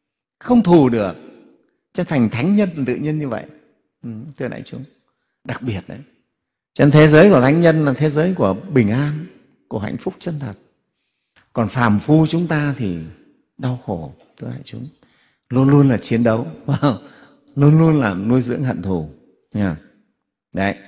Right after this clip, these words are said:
Thế đấy là cái bài số bốn hôm trước chúng ta học. À, chúng ta thuộc cái bài này đi. À, mỗi, mỗi người đều thuộc cái bài này. À, lấy hận diệt hận thù đời này không có được. Không hận diệt hận thù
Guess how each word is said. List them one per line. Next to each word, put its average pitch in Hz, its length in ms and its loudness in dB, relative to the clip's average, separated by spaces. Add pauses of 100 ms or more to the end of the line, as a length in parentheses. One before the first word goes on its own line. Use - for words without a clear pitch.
(400)
Thế 131 140 2
đấy 117 140 2
là 156 80 -2
cái 139 100 -2
bài 113 200 2
số 131 180 0
bốn 123 220 6
hôm 165 160 4
trước 170 220 0
chúng 143 180 0
ta 131 100 -4
học. 101 200 -6 (460)
À, 92 260 -4 (360)
chúng 123 140 -2
ta 131 180 0
thuộc 110 240 -2
cái 104 60 -8
bài 104 200 -6
này 87 180 -8
đi. 117 200 -6 (280)
À, 92 280 -6 (540)
mỗi, 131 160 2
mỗi 156 120 0
người 127 200 0
đều 107 120 -2
thuộc 127 240 2
cái 135 80 2
bài 107 180 0
này. 90 220 -4 (220)
À, 101 280 -2 (640)
lấy 120 340 2
hận 123 320 2
diệt 113 260 0
hận 107 240 -2
thù 101 460 -2 (220)
đời 110 240 -2
này 92 220 -6
không 139 300 -6
có 160 140 -8
được. 98 500 -8 (460)
Không 185 300 2
hận 127 280 2
diệt 117 200 -2
hận 107 220 -6
thù 95 480 -6